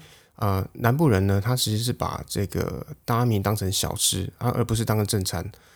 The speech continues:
所以小吃讲究的是吃巧，而不是吃饱。那关于分量这一点呢，那天除了我以外的其他人应该都相当有感，因为像，比方说像其中一个女生朋友，她在面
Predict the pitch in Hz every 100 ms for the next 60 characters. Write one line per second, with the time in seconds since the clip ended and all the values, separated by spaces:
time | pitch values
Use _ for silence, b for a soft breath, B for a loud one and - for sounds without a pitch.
0 | B B - 151 - - - 107 - 156
1 | 107 92 127 107 104 117 - - 123 139
2 | - - - - 110 113 120 - 104 104
3 | - - b b b - 151 165 156 139
4 | 147 139 117 120 107 87 85 101 113 120
5 | 117 107 104 98 95 85 98 98 - 98
6 | 95 90 104 104 98 98 92 - 95 92
7 | 85 - - - - 113 110 B B B
8 | B - 110 101 - - 101 110 110 110
9 | - 104 110 101 90 101 101 92 92 95
10 | 104 101 107 92